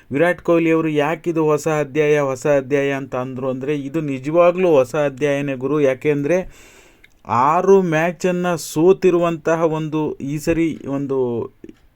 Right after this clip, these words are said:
ಆ, ಯಾರು ಮ್ಯಾಚನ್ನು ಸೋತಿರುವಂಥದ್ದನ್ನ ಕಂಟಿನ್ಯೂ ಆರು ಮ್ಯಾಚ್ ಗೆದ್ದಿರೋದು ಇದು ಹೊಸ ಅಧ್ಯಾಯ ಅಲ್ಲದೆ ಇನ್ನೇನು ಗುರು ಅಲ್ವಾ?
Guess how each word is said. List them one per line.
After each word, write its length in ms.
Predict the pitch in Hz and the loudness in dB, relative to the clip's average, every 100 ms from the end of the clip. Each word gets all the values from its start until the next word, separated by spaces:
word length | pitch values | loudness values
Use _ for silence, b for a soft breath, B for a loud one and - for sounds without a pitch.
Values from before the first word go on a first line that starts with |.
| - | -4
ಆ, 480 | 110 107 104 101 95 | 0 0 0 -2 -4
ಯಾರು 500 | 101 101 117 185 185 | -6 -2 0 0 0
ಮ್ಯಾಚನ್ನು 560 | 147 160 190 190 185 | 0 -2 -2 -2 -2
ಸೋತಿರುವಂಥದ್ದನ್ನ 880 | - 165 160 165 160 156 151 135 151 | 0 -2 0 -2 -4 -4 -8 -8 -8
ಕಂಟಿನ್ಯೂ 680 | 160 - 160 196 208 190 190 | -6 -4 -2 -2 -2 -2 -4
ಆರು 380 | - 117 151 175 | -4 -2 0 -2
ಮ್ಯಾಚ್ 540 | 170 165 156 135 104 | -4 -6 -6 -10 -4
ಗೆದ್ದಿರೋದು 680 | 117 170 160 190 180 190 196 b b b b b | -2 0 2 2 2 0 -4 b b b b b
ಇದು 220 | 117 135 | -8 -4
ಹೊಸ 280 | 113 123 120 | -2 -2 0
ಅಧ್ಯಾಯ 480 | 175 165 147 160 156 | 2 2 2 2 4
ಅಲ್ಲದೆ 400 | 151 143 143 143 | 2 0 -2 -4
ಇನ್ನೇನು 460 | 127 127 127 170 156 | -4 -4 -2 -2 -2
ಗುರು 300 | 135 135 117 | -4 -2 0
ಅಲ್ವಾ? 460 | 117 123 123 113 | 0 -2 -4 -8